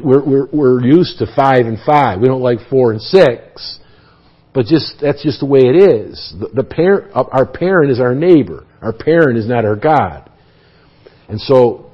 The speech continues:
and Jesus shows us that, and you'll see that, for instance, Paul's enumeration of the ten, of the commandments, when he quotes, "Thou shalt love thy neighbor as thyself," as we read last week in,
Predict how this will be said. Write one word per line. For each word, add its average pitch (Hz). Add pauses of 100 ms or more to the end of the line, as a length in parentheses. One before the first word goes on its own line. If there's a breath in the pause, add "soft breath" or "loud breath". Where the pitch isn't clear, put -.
and 123
Jesus 139
shows 185
us 123
that, 110
and 127
you'll 123
see 135
that, 123
for 123
instance, 110 (100)
Paul's 170
enumeration 104
of 92
the 95
ten, 110
of 107
the 104 (120)
commandments, 101 (300 soft breath)
when 110
he 180
quotes, 139
"Thou 120
shalt 127
love 117
thy 113
neighbor 113
as 101
thyself," 117
as 98
we 104
read 107
last 107
week 113
in, 95